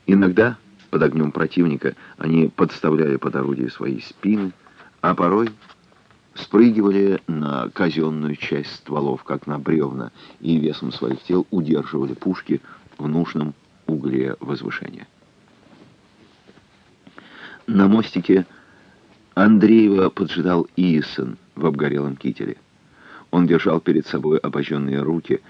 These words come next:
подставляя их под освежающий сквозняк, задувавший в разбитые окна ходовой рубки. Обманным маневром адмирал отводил крейсера к югу,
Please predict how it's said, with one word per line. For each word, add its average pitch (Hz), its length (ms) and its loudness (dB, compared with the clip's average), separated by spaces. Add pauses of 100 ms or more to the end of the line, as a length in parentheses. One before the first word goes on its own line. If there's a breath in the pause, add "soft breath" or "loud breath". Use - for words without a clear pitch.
(200 soft breath)
подставляя 73 500 -2
их - 300 -2
под - 280 -2
освежающий 69 640 -4
сквозняк, 71 680 -6 (480 soft breath)
задувавший 69 800 -2
в 71 140 -6
разбитые 64 640 -4
окна 71 300 -6
ходовой 60 360 -10
рубки. - 340 -14 (1040 soft breath)
Обманным 98 520 4
маневром 87 560 2
адмирал 82 600 0 (640 soft breath)
отводил 76 640 2
крейсера 73 720 -4
к - 140 -14
югу, 67 560 -6